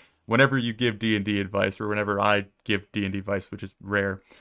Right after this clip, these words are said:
I try to make that abundantly clear that I don't judge anything with an iron fist, besides, like, really extreme actions like being an absolute degenerate at a table or throwing the whole story out of whack for your own sake.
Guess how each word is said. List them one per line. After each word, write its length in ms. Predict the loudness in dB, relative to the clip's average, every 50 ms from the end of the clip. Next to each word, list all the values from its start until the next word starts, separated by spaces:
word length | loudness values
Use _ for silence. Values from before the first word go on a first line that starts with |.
| -20 _ _ _ _ _
I 160 | 2 2 2
try 320 | 2 2 4 6 6 6 6
to 80 | 4
make 220 | 2 0 0 0 0
that 120 | -2 -2
abundantly 580 | -2 2 2 2 2 2 -4 -8 -8 -10 -12 -12
clear 480 | -12 -8 -4 -2 0 0 0 0 -2 0
that 260 | 0 0 -2 -2 -6 _ _ _ _ -20 _ _ -20 _ _
I 100 | 4 6
don't 320 | 6 6 6 4 0 -4 -12 _ _ _ _ _ _ _ -18 -12
judge 600 | -8 0 6 10 10 10 10 10 6 2 -2 0
anything 400 | 0 0 0 0 0 -2 -2 -2
with 160 | -2 -4 -4
an 80 | -4 0
iron 340 | 4 4 4 4 4 0 -2
fist, 320 | -2 -2 -2 -2 -2 -4
besides, 420 | -6 -2 0 2 2 2 2 2
like, 280 | 2 2 2 2 0 -6 _ _ _ _ _ _
really 480 | -12 -4 -2 0 0 0 0 0 0 -2
extreme 760 | -2 -4 -8 -10 -12 -10 -8 -6 -6 -4 -4 -4 -4 -4 -4
actions 640 | -2 0 0 0 0 -2 -4 -6 -4 -4 -4 -6 -6
like 360 | -6 -6 -6 -6 -10 -16 _
being 280 | -6 -4 -2 -2 -2 -2
an 100 | -4 -6
absolute 800 | -4 -4 -4 -4 -4 -6 -6 -8 -6 -4 -4 -4 -4 -6 -8 -12 _ _ _ _ _
degenerate 560 | -4 -4 -2 2 2 2 4 4 4 2 2 2
at 140 | 0 -2
a 40 | -2
table 380 | -4 -4 -4 -2 -2 -2 -2 0
or 300 | 0 0 0 -2 -2 -4
throwing 380 | -6 -4 -2 -2 0 -2 -2
the 80 | -4 -4
whole 180 | -2 -2 -4 -4
story 520 | -6 -4 -2 0 0 2 2 0 0 0
out 160 | 2 0 0
of 120 | 0 -2 0
whack 280 | 2 2 2 2 0
for 120 | -2 -4 -2
your 180 | -2 0 -2
own 180 | -2 -2 -4 -8
sake. 400 | -8 0 2 2 2 2 0